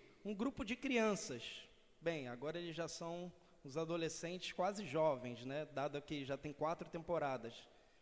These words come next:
Os meninos cresceram. Mas essas crianças, elas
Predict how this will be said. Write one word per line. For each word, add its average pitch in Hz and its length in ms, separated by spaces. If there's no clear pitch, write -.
Os 127 60
meninos 156 400
cresceram. 143 640
Mas 175 800
essas 233 320
crianças, 220 920
elas 190 880